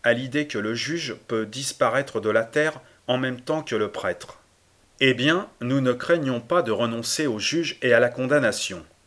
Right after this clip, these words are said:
Nous renonçons même avec Guyot à toute espèce de sanction, à toute espèce d'obligation de la morale. Nous ne craignons pas de dire : «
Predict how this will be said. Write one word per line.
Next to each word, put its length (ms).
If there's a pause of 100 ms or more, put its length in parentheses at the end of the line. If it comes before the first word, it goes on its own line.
(540)
Nous 160
renonçons 580
même 380
avec 340
Guyot 560 (300)
à 120
toute 300
espèce 420
de 100
sanction, 600 (480)
à 120
toute 260
espèce 480
d'obligation 720
de 100
la 120
morale. 460 (680)
Nous 220
ne 120
craignons 480
pas 180
de 120
dire : « 300